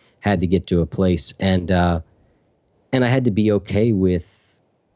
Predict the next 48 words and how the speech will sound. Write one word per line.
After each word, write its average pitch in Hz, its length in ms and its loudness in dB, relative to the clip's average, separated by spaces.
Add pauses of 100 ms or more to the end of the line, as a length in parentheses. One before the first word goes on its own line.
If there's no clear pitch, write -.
(160)
walking 98 560 0
away 92 260 2
from, 92 320 0
you 147 100 0
know, 107 200 2
it - 140 0
was, 113 440 -2 (520)
you 127 80 0
know, 127 40 2
there's 123 140 0
certainly 117 320 2
an 98 100 0
ego 107 320 0
thing 76 300 -4
to 78 220 0
it. 71 100 -4
We 92 140 0
were, 87 320 0
you 104 100 -2
know, 87 140 0
we 92 120 0
were, 87 240 0
uh, 80 280 -4 (500)
like 95 100 0
I 101 60 0
said, 95 180 0
a 80 40 2
million 90 340 2
dollar 85 300 0
company. 101 500 0
I 82 60 0
was 82 160 -2
testifying 87 840 -2
in, 76 220 -6
at 85 140 -4
the - 100 -10
Senate. 107 500 2
I 82 80 4
was 80 240 0
in 78 320 0
newspapers. 101 800 0
We 87 140 2
were 82 100 2
in 80 80 0
a 78 80 -2
hot 104 300 -2
new 92 160 2
field. 104 480 0